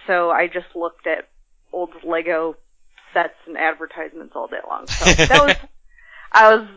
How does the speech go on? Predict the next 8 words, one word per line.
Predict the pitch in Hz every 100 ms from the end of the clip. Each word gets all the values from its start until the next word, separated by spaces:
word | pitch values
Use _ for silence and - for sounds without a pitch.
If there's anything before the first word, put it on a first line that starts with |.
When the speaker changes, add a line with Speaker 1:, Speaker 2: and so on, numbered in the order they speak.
| _ _ _
Speaker 1:
very | 214 220 254 254 233
fortunate | - 214 196 - 185 -
to | 202
have | 185 170
had | 170 175 160
that | 160
experience. | 160 - 160 156 156 160 _ -
Um, | 156 156 156